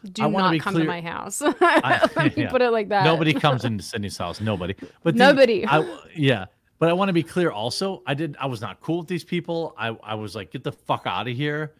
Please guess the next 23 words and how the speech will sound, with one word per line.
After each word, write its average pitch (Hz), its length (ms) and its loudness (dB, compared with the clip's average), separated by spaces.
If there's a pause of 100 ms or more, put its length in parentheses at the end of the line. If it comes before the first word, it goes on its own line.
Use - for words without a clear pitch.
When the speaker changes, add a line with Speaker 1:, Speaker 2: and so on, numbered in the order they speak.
(340)
Speaker 2:
Like, 107 320 -6
I 117 120 -2
don't 120 80 -4
know 113 120 -4
why 95 260 -6
you 139 160 -4
thought 127 300 -6
this - 180 -12
was 123 140 -8
okay. 117 400 -4
You're 120 180 -10
not 110 220 -8
coming 151 240 -6
in 151 80 -8
my 143 140 -4
house. 127 340 -6
We're 101 60 -12
not 98 280 -8
friends. 120 560 -8 (420)
Don't 120 180 0
ever 110 180 -4
come 101 240 -4
back." 78 420 -12